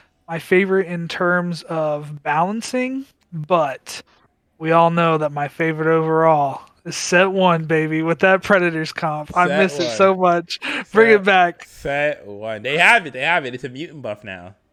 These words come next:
Speaker 1: Uh, yeah, but it's not the same. You know it's not the same.
Speaker 2: <laughs> Not the same. Yeah,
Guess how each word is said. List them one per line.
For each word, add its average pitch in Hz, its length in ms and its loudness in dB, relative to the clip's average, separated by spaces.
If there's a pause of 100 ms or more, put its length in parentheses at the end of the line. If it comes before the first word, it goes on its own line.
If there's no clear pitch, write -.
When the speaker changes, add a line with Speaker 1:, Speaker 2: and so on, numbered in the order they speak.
(340)
Speaker 1:
Uh, 190 380 2
yeah, 185 360 4
but 180 140 -2
it's 185 140 -4
not 190 180 2
the 156 60 -18
same. 160 520 0 (220)
You 208 80 -2
know 196 200 4
it's 170 140 -2
not 175 160 -2
the 175 80 -10
same. 180 460 0
Speaker 2:
<laughs> - 0 -
Not 175 220 -4
the 113 120 -16
same. 104 420 -16
Yeah, 113 60 -12